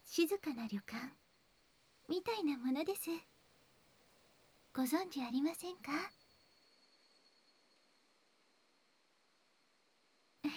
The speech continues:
いえいえ、覚えてなくてもおかしなことじゃないですよ。だって、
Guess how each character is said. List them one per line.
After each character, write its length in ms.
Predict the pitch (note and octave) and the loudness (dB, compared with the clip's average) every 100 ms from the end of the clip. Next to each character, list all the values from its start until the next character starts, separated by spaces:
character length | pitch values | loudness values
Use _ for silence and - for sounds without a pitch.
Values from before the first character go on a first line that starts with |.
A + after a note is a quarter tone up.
| C#4+ | 4
い 160 | D4+ | 4
え 120 | F#4 G4 | 6 4
い 160 | E4+ E4+ | 2 0
え、 120 | D4+ - - - _ _ _ _ - | -2 -8 -20 -20 _ _ _ _ -2
覚 280 | A#3+ A3+ E4 | 0 2 2
え 60 | |
て 120 | A4+ E4 | 2 2
な 180 | C4 | 2
く 100 | D4+ | 0
て 140 | - D#4+ | 0 0
も 300 | C4 B3+ B3+ - _ _ _ B3+ | 2 0 -2 -10 _ _ _ -4
お 80 | |
か 120 | C4 F4 | 2 0
し 140 | - | 0
な 140 | E4+ D#4 | -6 -4
こ 100 | - | -4
と 120 | D4 | -2
じ 100 | C#4+ | -2
ゃ 60 | |
な 160 | B3 D4+ | 0 2
い 80 | F4 | 0
で 100 | F4 | -2
す 180 | - B3+ | -6 -4
よ。 60 | D4 G4+ - _ _ _ _ _ _ _ _ _ _ _ _ _ - | -2 -4 -10 _ _ _ _ _ _ _ _ _ _ _ _ _ -4
だ 160 | C#4+ D4+ | 2 0
っ 40 | |
て、 180 | - - | 0 -4